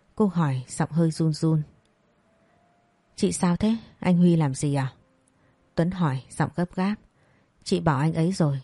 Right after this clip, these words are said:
chị kể sau. Giờ chị chỉ cần chỗ ở." Lam đáp. "Được, chị qua ngay đi, mang cả Nhi nữa, đừng để con bé ở với thằng bố bạo lực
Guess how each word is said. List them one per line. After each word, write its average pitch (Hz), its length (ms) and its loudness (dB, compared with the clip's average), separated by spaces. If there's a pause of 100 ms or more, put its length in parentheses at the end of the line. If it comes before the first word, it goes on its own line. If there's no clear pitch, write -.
(100)
chị 180 200 -4
kể 143 180 -2
sau. 165 320 -2 (500)
Giờ 175 140 4
chị 156 340 -2
chỉ 151 140 -2
cần 147 200 -2
chỗ - 180 -2
ở." 147 240 -2 (640)
Lam 151 200 -2
đáp. 170 200 -4 (680)
"Được, 160 280 2
chị - 200 -2
qua 180 120 2
ngay 175 240 2
đi, 180 200 0 (140)
mang 175 180 0
cả 160 160 -4
Nhi 175 200 4
nữa, 185 280 0 (140)
đừng 160 140 2
để 147 120 -2
con 170 220 0
bé 165 260 -2
ở 165 140 -2
với 170 120 -2
thằng 143 220 -2
bố 156 200 0
bạo 175 140 -2
lực 156 220 0